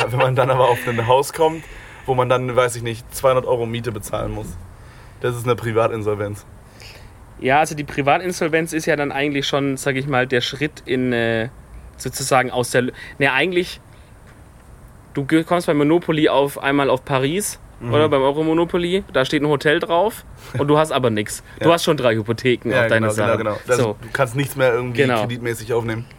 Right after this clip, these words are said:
Speaker 2: Und, äh, und dann sagen die, uff, Bruder, jetzt, äh, sind aber einige schon. Ich hab mal kurz geguckt, ob ich das irgendwie hier noch
Speaker 1: Ja, dann
Speaker 2: finde,
Speaker 1: werden
Speaker 2: wie
Speaker 1: Sachen
Speaker 2: ne?
Speaker 1: gepfändet und so, ne? Also
Speaker 2: Mhm.
Speaker 1: dann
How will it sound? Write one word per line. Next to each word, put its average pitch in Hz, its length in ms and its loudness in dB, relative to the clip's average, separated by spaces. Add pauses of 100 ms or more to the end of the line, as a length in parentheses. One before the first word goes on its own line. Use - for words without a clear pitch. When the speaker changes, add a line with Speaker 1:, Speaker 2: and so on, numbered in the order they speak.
(260)
Speaker 2:
Und, 127 300 -2
äh, 131 400 2
und 131 200 -4
dann 147 200 2
sagen 139 360 2
die, 143 280 -2
uff, - 300 -4
Bruder, 165 320 2
jetzt, 151 380 -2
äh, 135 160 2
sind 143 160 -2
aber 127 180 2
einige 127 280 0
schon. 123 160 -6
Ich 123 80 -4
hab 131 80 0
mal 127 140 -2
kurz 135 200 -6
geguckt, 139 300 -6
ob 117 80 -4
ich 127 80 -4
das 123 160 -4
irgendwie 117 300 -2
hier 120 100 -2
noch 113 100 -2
Speaker 1:
Ja, 120 120 4
dann 120 100 2
Speaker 2:
finde, 123 60 2
Speaker 1:
werden 123 200 4
Speaker 2:
wie 120 60 -2
Speaker 1:
Sachen 127 280 2
Speaker 2:
ne? 131 60 0
Speaker 1:
gepfändet 120 560 0
und 113 200 -2
so, 113 160 0
ne? 139 420 2
Also 120 160 -4
Speaker 2:
Mhm. 117 40 -2
Speaker 1:
dann 110 280 -2